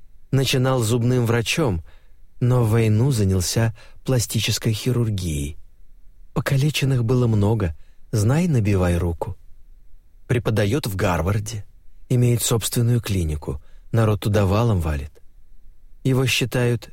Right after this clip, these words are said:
чародеем. Он мне лицо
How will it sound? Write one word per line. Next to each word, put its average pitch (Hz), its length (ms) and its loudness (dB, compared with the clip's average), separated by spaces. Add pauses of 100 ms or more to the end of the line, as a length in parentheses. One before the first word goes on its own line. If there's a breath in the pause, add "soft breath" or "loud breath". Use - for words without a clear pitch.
чародеем. 90 720 -2 (840)
Он 143 200 2
мне 120 200 4
лицо 110 460 0